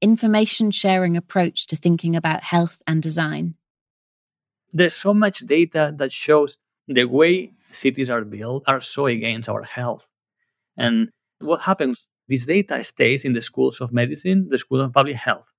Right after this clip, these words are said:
Speaker 2: but it never comes to the design schools. And that's where we have to address. The U S cities are the worst place to live in the world if you consider non-communicable diseases, because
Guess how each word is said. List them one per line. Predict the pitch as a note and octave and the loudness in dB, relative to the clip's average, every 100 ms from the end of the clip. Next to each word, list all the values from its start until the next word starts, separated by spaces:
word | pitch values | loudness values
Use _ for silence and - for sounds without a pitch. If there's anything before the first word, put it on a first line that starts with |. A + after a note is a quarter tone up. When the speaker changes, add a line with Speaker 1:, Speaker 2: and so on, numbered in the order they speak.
| _ _ _ | _ _ _
Speaker 2:
but | C3+ C3 | 2 4
it | E3+ | 4
never | F3 G3 F3 | 6 6 4
comes | - C3 B2+ B2+ - | 2 2 2 2 -4
to | B2 | 0
the | A#2 | 0
design | A#2+ A#2 C3+ C3 | 0 0 -2 -2
schools. | - - - - _ _ _ | -12 -18 -20 -20 _ _ _
And | B2+ C3 | 0 4
that's | C#3+ | 4
where | D#3+ | 4
we | D3 C#3 | 2 2
have | - - - | 0 -2 -2
to | - | -4
address. | - - - - _ _ _ _ _ _ _ - | -4 -10 -16 -18 _ _ _ _ _ _ _ -2
The | A2+ | 0
U | G#2+ B2 | 2 0
S | C#3 | 0
cities | - C3 E3 F#3 - _ | 0 0 0 -2 -4 _
are | A2 A#2 | -6 -2
the | A2 | -2
worst | G#2+ B2+ - | -2 -6 -4
place | D#3 D#3 - - | -4 -2 -6 -4
to | C3+ | 0
live | C3 D3 C3+ | 2 2 0
in | D3 | 2
the | C3 | 2
world | B2 F3 B2 A2+ - | 4 4 4 0 -6
if | A#2 | -2
you | C3 | -2
consider | C3 B2 - B2 D3 D#3+ _ _ _ _ - | -2 -2 2 4 4 2 _ _ _ _ 2
non-communicable | B2+ B2 A#2+ A2+ G#2 G#2+ G2+ | 2 4 2 0 -2 -6 -6
diseases, | A2 B2 A2 - _ _ _ _ | -6 -6 -8 -14 _ _ _ _
because | B2+ A#2+ A2+ - | -4 0 0 -2